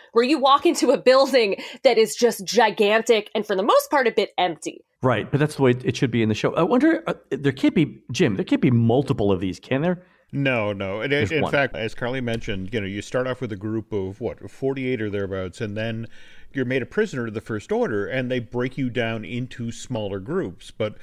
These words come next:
Speaker 3: for this show scene, Doug Chiang, a longtime designer for, for Lucasfilm, he was taken in there where they're putting the steel in. I mean, this scene alone
Speaker 2: Yep.
Speaker 3: is the size of the entire show building for Pirates of the Caribbean.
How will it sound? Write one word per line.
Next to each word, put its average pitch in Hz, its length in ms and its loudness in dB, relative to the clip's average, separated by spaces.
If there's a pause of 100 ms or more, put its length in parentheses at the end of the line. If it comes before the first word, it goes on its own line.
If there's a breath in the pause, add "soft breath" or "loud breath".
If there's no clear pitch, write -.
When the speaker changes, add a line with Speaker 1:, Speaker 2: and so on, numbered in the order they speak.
(240 loud breath)
Speaker 3:
for 165 340 2
this 135 280 -2
show 175 400 -6
scene, 80 520 -10 (440 soft breath)
Doug 143 200 -2
Chiang, 139 500 -4
a 113 260 -6
longtime 120 760 -4
designer 107 540 -4
for, 104 480 -8
for - 200 -6
Lucasfilm, 98 680 -6 (340 soft breath)
he 160 220 -2
was 175 180 -4
taken 147 300 -4
in 127 80 -4
there 123 100 0
where 117 120 -2
they're 110 100 -2
putting 131 260 -4
the 104 60 -8
steel 135 340 -4
in. 104 180 -6
I 127 100 -10
mean, 127 320 -4
this 113 320 -2
scene 185 280 -8
alone 175 760 -8 (380 soft breath)
Speaker 2:
Yep. 196 140 0
Speaker 3:
is 131 120 -4
the 147 100 -4
size 147 380 -4
of 135 140 -4
the 135 120 -2
entire 135 560 -6
show 143 280 -2
building 139 340 -4
for 131 120 -6
Pirates 117 420 -4
of 127 40 -6
the 120 80 -6
Caribbean. 135 880 -6